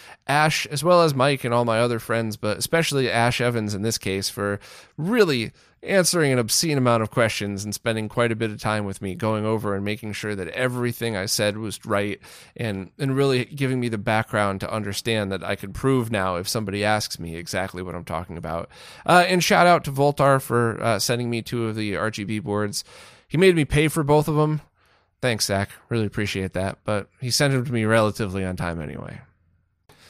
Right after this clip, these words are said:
Chimeric Systems just sold out of another pre-order of their Xbox H D M I adapters, but more are coming soon, so I figured I would take a moment to talk about it and just remind people or,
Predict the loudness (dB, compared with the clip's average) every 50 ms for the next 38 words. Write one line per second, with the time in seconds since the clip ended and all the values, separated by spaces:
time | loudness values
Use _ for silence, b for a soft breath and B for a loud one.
0 | b b b -2 0 2 2 2 2 0 0 -2 -4 -4 -4 -4 -6 -6 -6 -4
1 | -4 -4 -2 -2 -2 -2 0 2 2 2 2 0 -2 -2 -2 -2 -2 -2 -4 -6
2 | -6 -4 -2 0 0 0 0 0 -2 -2 -4 -6 -8 -6 -6 -4 -4 -4 -6 -6
3 | -8 -8 -8 -6 -6 -6 -6 -8 -10 -10 -10 -10 -10 -10 -8 -8 -6 -6 -4 -4
4 | -4 -2 -2 -2 -2 -2 -4 -6 -8 -6 -8 -8 B B B B B -4 0 0
5 | 0 0 -2 -6 -4 -2 0 0 0 0 0 0 -2 -2 -2 -2 -2 -2 -2 -4
6 | -2 0 0 2 2 0 -2 -4 -4 -2 -2 -2 -2 -2 -4 -6 -6 -4 -2 -2
7 | -2 -2 -4 -4 -6 -6 -6 -6 -4 -4 -2 -2 -2 -2 -4 -8 -12 -4 0 0
8 | 0 0 0 0 0 0 2 2 0 -2 -4 -6 -8 -8 -8 -8 -8 -6 -6 -4
9 | -4 -6 -8 -8 -6 -4 -2 -2 -2 -4 -4 -6 -6 -8 -6 -4 -2 -2 -2 -2
10 | -2 -2 0 0 0 0